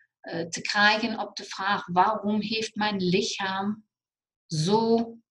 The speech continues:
reagiert? Waarom heeft het mij zo uitgebremst, ehm,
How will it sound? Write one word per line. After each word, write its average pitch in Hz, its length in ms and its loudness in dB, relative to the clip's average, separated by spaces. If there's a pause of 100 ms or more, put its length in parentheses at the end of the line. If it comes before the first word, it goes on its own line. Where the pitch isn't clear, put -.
(300)
reagiert? 185 1040 2
Waarom 180 320 6
heeft 202 260 2
het 180 120 -2
mij 175 280 6
zo 190 340 2
uitgebremst, 190 1120 2
ehm, 175 540 2